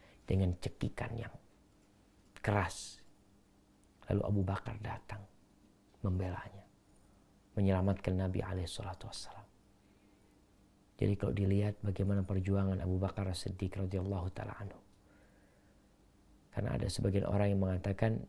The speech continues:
ya, ada sahabat-sahabat yang hanya ingin hidup nyaman. Siapa?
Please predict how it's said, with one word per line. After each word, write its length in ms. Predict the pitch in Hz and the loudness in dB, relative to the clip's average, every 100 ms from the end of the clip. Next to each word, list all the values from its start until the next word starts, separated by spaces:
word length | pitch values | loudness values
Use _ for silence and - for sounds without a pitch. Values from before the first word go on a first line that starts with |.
| - | 0
ya, 480 | 110 98 95 - - - _ - _ - - - | 4 6 4 -2 -12 -20 _ -20 _ -20 -20 -4
ada 200 | 104 101 | 0 2
sahabat-sahabat 760 | 98 101 98 95 - 101 104 - | 2 2 2 0 0 2 2 2
yang 120 | 98 92 | -2 0
hanya 200 | 104 98 | 0 0
ingin 360 | 104 104 104 101 - - - - - - - - | 0 0 0 -4 -14 -20 -20 -20 -20 -20 -16 2
hidup 320 | 101 101 - | 4 4 2
nyaman. 320 | 101 92 95 - - - - - - _ _ _ - | 2 2 0 -8 -20 -20 -20 -20 -20 _ _ _ -16
Siapa? 800 | - - - - - - 110 - | -6 -2 -2 -4 -12 -18 -18 -20